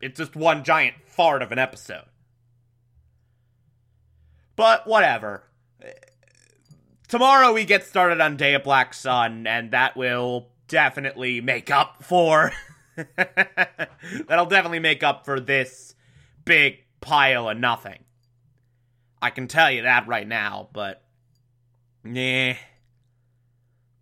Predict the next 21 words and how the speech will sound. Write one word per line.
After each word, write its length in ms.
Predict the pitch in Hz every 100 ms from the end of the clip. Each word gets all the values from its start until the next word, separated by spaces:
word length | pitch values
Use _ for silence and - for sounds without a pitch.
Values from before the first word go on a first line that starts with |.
| _ _ _ _ _
This 260 | 190 190 180
is 300 | 165 151 110
definitely 640 | - 135 117 117 110 110
one 200 | 107 107
of 60 | 104
the 80 | 110
weakest 580 | 113 113 107 107 - 98
episodes 960 | 110 104 - 95 95 95 95 - - _ _ _ -
of 180 | 120 120
Avatar. 560 | 104 101 107 104 101
It's 160 | 120 -
definitely 380 | 190 170 147 135
among, 340 | 127 127 120
like, 300 | 120 113 -
top 420 | - 135 123 - _
three, 440 | 139 131 120 113
top 420 | - 127 117 -
five 560 | 135 127 117 113 107 101 _ _ _ _ _ -
worst 640 | 120 151 143 117 - -
Avatar 560 | 120 123 120 - 107 107
episodes, 1040 | 117 - - 123 110 101 98 90 - -